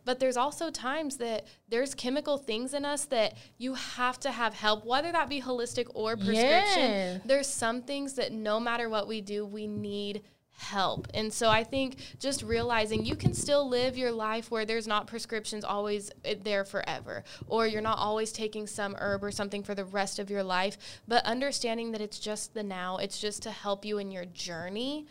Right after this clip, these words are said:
Speaker 1: is, a,
Speaker 2: Yeah.
Speaker 1: I think, a big thing. 'Cause for me, I could not get past it. I was like, "I'm not taking the meds." I fought it so hard until I was forced to do it. And then it let me open my mind up to therapy. And I did heal my mind because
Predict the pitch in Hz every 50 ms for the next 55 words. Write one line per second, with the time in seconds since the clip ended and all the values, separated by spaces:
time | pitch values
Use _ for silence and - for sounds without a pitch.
0 | 220 185 180 170 160 160 - 226 226 220 - 170 - 220 214 - 180 214 220 214
1 | - 220 220 214 214 190 - 196 196 190 190 - - 185 170 165 196 - 220 220
2 | 208 - - 214 214 214 214 226 233 247 247 240 - - - - - 202 208 220
3 | 226 226 220 - - 220 220 208 208 196 185 180 - 190 190 - - - 180 -
4 | - - - - - - - 208 208 208 208 214 208 - - 196 202 196 202 202
5 | - - 220 226 214 240 233 220 214 202 202 196 - - - 185 202 240 247 -
6 | - - 214 202 208 220 233 233 240 - - - - - 220 196 196 202 - 208
7 | 208 208 196 190 202 202 - 214 196 196 185 190 190 190 - - - - - 214
8 | 202 202 - - - _ _ _ _ - 208 202 196 190 185 - - - - -
9 | - - - 202 180 190 180 190 202 240 262 277 269 - - - _ _ - 226
10 | 226 220 220 226 220 214 220 220 220 - 226 220 - - 220 214 214 220 214 202
11 | 196 196 196 202 214 220 202 - - 208 208 - 202 202 226 240 233 - 214 208
12 | 202 208 202 214 214 175 202 214 226 220 - - 214 208 214 214 208 202 196 196
13 | 196 208 233 240 214 208 202 - 214 208 208 196